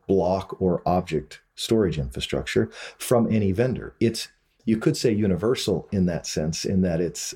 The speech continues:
uh, able to sit on those different forms, not just limited to, say, N V M E over fabrics, like, say, vast technology is limited to certain,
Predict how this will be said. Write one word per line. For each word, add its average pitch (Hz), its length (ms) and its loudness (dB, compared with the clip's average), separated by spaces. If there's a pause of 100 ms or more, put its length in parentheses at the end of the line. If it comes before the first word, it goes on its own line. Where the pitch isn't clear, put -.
uh, 82 260 0 (160)
able 95 340 2
to 90 160 -2
sit - 320 0
on 92 220 2
those 85 220 -4
different 82 500 -2
forms, - 600 -2 (300)
not 120 220 4
just - 260 0
limited 95 380 2
to, 90 80 -2
say, 87 520 -2 (120)
N 101 160 2
V 90 160 0
M 82 100 0
E 87 300 -4 (540)
over 95 280 0
fabrics, 92 640 -4 (220)
like, 92 340 0
say, 85 200 0
vast 98 520 -2
technology 85 480 0
is 78 120 -2
limited 90 280 0
to - 60 -8
certain, 80 440 -2